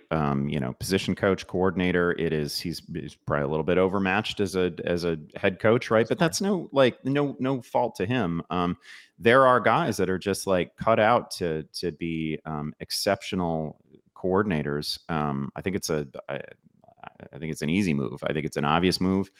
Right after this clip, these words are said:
Speaker 1: Um, I think it's a great landing spot for him. Uh, uh, you know, team with a fair amount of talent,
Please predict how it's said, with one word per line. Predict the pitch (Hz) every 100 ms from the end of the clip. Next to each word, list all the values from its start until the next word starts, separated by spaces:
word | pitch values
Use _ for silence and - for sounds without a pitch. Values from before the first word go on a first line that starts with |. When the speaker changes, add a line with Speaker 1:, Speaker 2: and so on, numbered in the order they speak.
| - - _ _
Speaker 1:
Um, | 90 80 69
I | -
think | 92
it's | -
a |
great | 95 92
landing | 85 87 95
spot | - 98 95
for | 98 95 104
him. | 117 104 -
Uh, | 76 67 67 67
uh, | 69 67 65
you | 78 76
know, | 65 67
team | - 82
with | 80
a | 73
fair | 82
amount | 82 78
of | 73
talent, | - 107 127